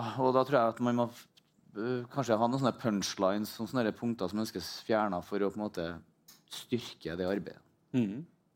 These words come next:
Speaker 2: Ja. Jeg tror også det er, det er avgjørende å skape debatt på egen skole, altså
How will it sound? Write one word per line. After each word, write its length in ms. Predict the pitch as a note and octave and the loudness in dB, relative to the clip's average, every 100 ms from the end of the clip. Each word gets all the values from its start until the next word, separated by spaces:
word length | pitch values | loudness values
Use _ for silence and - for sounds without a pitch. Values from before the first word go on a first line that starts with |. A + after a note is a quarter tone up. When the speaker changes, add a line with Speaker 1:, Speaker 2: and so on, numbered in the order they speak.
| _ - | _ 0
Speaker 2:
Ja. 160 | C3 G#3 - _ _ _ _ _ _ _ - | 0 -2 -14 _ _ _ _ _ _ _ -16
Jeg 60 | - | -4
tror 160 | G#2 F#2+ | -4 -2
også 100 | G2 A2 | 0 4
det 80 | |
er, 320 | G#2 G#2 G#2+ F#2+ | 4 4 2 0
det 80 | G#2 | 2
er 80 | F#2+ | 2
avgjørende 280 | F2+ F#2 A2 | 2 -4 -4
å 60 | |
skape 320 | - F2 - | -2 -4 0
debatt 400 | A2 D3 - _ - | 0 0 -2 _ -6
på 80 | |
egen 220 | B3 C3+ A2+ | -4 -4 -6
skole, 260 | A#2 F2+ E2+ | -6 -6 -10
altså 240 | - G2 | -4 -4